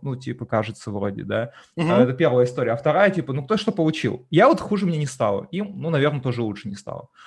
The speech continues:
Speaker 2: Мгм.
Speaker 1: Вот. А, мы немножко отошли от темы. Слушай, я бы хотел тебе, а,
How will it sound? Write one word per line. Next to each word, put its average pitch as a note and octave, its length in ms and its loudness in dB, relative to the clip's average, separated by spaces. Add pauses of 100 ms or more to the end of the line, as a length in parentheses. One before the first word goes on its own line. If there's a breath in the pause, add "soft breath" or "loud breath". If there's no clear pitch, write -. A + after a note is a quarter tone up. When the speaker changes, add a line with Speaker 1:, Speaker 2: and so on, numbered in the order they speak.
Speaker 2:
Мгм. A#3 320 2
Speaker 1:
Вот. C3+ 500 0 (800)
А, D3 280 6
мы E3 80 6
немножко G3 300 4
отошли F#3+ 280 0
от F3 100 2
темы. C4 220 2
Слушай, F#3 220 0
я F3 100 6
бы G3 80 2
хотел G3+ 220 2
тебе, F#3 440 0
а, C#3 760 2